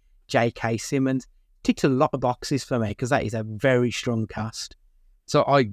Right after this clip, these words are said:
I loved that one. And I think I watched a YouTube video the other day, funnily enough, about it and how it was written, and there was, like, four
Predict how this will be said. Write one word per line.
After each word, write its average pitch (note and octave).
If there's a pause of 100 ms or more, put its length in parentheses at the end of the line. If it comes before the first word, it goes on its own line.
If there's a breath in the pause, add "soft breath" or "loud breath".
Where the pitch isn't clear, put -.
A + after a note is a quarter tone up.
I D3
loved A#2
that A2+
one. G#2+ (160)
And B2
I -
think - (1040)
I D3+
watched D#3+
a G3+
YouTube D3+
video D3
the C#3+
other B2+
day, B2+
funnily B2+
enough, A#2
about A2+
it B2
and B2
how A#2+ (140)
it B2+
was B2
written, B2
and A#2+
there A#2+
was, A#2+
like, B2 (500)
four B2+